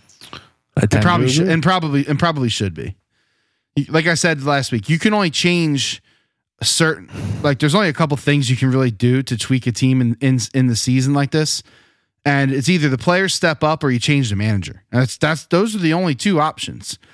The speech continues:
Speaker 2: And if the players don't step up, then you assume that they're not playing for the manager. That's the only thing that you can do, right?
Speaker 1: Which,
Speaker 2: So.
Speaker 1: you know, I, I, you'll never really know who's quitting on who, I guess, right?
Speaker 2: No, never.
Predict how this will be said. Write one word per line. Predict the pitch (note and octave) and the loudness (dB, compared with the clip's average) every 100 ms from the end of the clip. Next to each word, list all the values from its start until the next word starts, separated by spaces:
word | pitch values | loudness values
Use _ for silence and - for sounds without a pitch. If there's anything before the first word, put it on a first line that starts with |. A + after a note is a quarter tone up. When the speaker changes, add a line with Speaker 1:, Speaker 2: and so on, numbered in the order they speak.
| _ _ - | _ _ -2
Speaker 2:
And | D3+ D#3 | 0 2
if | D#3 | 2
the | D3 | 0
players | C#3+ E3+ F#3+ C#3 | 2 2 2 0
don't | D#3+ F3 | 0 0
step | - D3 E3+ | 0 0 0
up, | F3 B2+ | -2 0
then | C#3 C#3 | 0 2
you | C#3 | 2
assume | B2 - F3+ F#3 | 0 0 0 2
that | C#3+ A#2+ | 0 0
they're | C3 | 0
not | C3 C#3 A#2+ | 2 0 -2
playing | C#3 B2+ | -2 0
for | A#2 A#2 | 0 0
the | G#2+ | 2
manager. | C3 A#2+ G2 F#2+ | 2 0 -2 -2
That's | G#2+ - | -2 0
the | C3 | 0
only | B2 | 0
thing | A2 A#2 | 0 0
that | A2 | 0
you | G#2 G2 | -2 -4
can | G2 F#2 F2 E2+ | -2 -2 -4 -2
do, | A2+ A2 - _ _ - | -2 -2 -4 _ _ -6
right? | F2+ A#2 - _ _ - - | -2 -2 -4 _ _ -6 0
Speaker 1:
Which, | A#3 C3 F2 - - - | 2 2 0 -2 -6 -6
Speaker 2:
So. | A3+ | -2
Speaker 1:
you | G3 | 0
know, | G#2 F2 | 0 -2
I, | A#2 D#3+ - | -4 -6 -6
I, | A3 - - - - - - - - - - _ - _ _ _ - | -4 -4 -4 -6 -4 -4 -4 -6 -8 -10 -16 _ -20 _ _ _ 0
you'll | E3 | 2
never | E3 C3+ A#2+ | 2 0 0
really | G#2 | 0
know | G2+ A2 B2 G2+ G2+ | 0 0 0 0 0
who's | G#2+ G#2+ G2 - | 0 0 -4 -8
quitting | - - A#2 G2+ F#2+ | -4 0 0 0 0
on | F2+ | 0
who, | F2+ A2+ C#3 | 2 2 0
I | E2 | -2
guess, | C#2+ C#2+ G2+ G#2 | -4 -4 -4 -4
right? | D#2 F#2+ A#2+ - - - - _ | -4 -2 -4 -8 -20 -20 -20 _
Speaker 2:
No, | C#3+ B2+ A#2 A2 | 0 0 0 2
never. | C3+ A#2+ F#2+ F#2+ | 2 0 0 -2